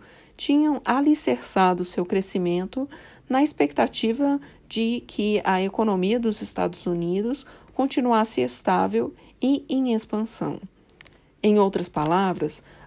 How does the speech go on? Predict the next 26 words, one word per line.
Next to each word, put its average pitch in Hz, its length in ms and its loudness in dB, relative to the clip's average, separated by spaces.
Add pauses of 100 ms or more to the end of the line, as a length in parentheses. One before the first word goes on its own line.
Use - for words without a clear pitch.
havíamos 202 640 2
convencido 240 1000 0
o 196 60 0
mundo 196 580 0 (280)
a 208 120 0
nos 220 180 2
seguir 202 560 -4 (520)
rumo 330 500 6
à 240 140 4
terra 208 420 4
paradisíaca 233 1300 0 (280)
dos 302 220 2
livres 214 420 2
mercados, 190 880 -2 (320)
das 165 200 2
cadeias 202 420 2
globais 190 480 2
de 180 80 -2
suprimentos, 185 1200 -4 (380)
das 240 200 2
conexões 311 760 0
de 214 80 -2
internet, 190 1000 -2 (380)
do 339 100 2
crédito 330 460 0
fácil 196 800 -4